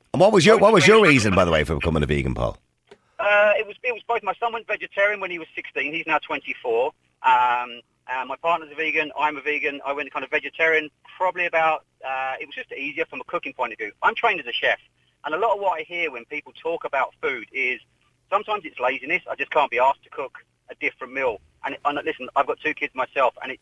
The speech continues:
Speaker 2: it sometimes ends up being a bit like a hotel where one wants this and one wants that.
Speaker 1: <laughs> Yeah.
Speaker 2: You end up kind of trying to cater for everybody.
Speaker 1: I know, I had
Speaker 2: But
Speaker 1: three
Speaker 2: what
Speaker 1: ki-,
Speaker 2: I will
Speaker 1: I had
Speaker 2: say
Speaker 1: three
Speaker 2: is
Speaker 1: kids. I had, well, yeah, when
Speaker 2: Yeah.
Speaker 1: they were younger, I remember.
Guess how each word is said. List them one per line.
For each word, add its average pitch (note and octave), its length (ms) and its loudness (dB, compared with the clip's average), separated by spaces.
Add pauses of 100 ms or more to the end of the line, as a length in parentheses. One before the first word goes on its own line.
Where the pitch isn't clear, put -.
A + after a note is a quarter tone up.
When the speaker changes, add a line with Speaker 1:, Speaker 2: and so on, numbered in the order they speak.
Speaker 2:
it C#3+ 160 -12
sometimes D3+ 400 -2
ends C#3 160 -4
up A#2 120 -2
being B2+ 200 -8
a A#2+ 80 -8
bit C#3+ 160 0
like B2+ 200 -2
a B2+ 60 -10
hotel B2 460 -2
where A2+ 240 -4 (200)
one C3 220 -6
wants - 220 -12
this - 180 -2
and C3+ 160 4
one - 180 2
wants - 200 -4
that. - 400 0
Speaker 1:
<laughs> - 20 -20
Yeah. F#2+ 280 2
Speaker 2:
You D#3 60 0
end E3 120 2
up - 80 -2
kind D#3+ 160 -4
of - 60 -12
trying E3 180 0
to D3+ 40 -6
cater D3+ 320 -4
for C3+ 140 -6
everybody. A#2 340 -4
Speaker 1:
I G2+ 60 6
know, A2 140 6
I G2+ 40 6
had F#2 80 4
Speaker 2:
But - 40 0
Speaker 1:
three A2 140 4
Speaker 2:
what F2 60 0
Speaker 1:
ki-, G2+ 60 0
Speaker 2:
I - 40 -2
will - 60 2
Speaker 1:
I F#2+ 40 8
had G#2+ 140 4
Speaker 2:
say - 20 0
Speaker 1:
three C#3 160 4
Speaker 2:
is - 40 0
Speaker 1:
kids. F2+ 240 4
I F2+ 120 6
had, - 160 0
well, G2+ 180 2 (160)
yeah, F2+ 220 4
when F2+ 100 0
Speaker 2:
Yeah. F2 80 6
Speaker 1:
they F2+ 40 4
were E2+ 80 2
younger, E2+ 280 2
I D2+ 60 2
remember. D#2 420 -2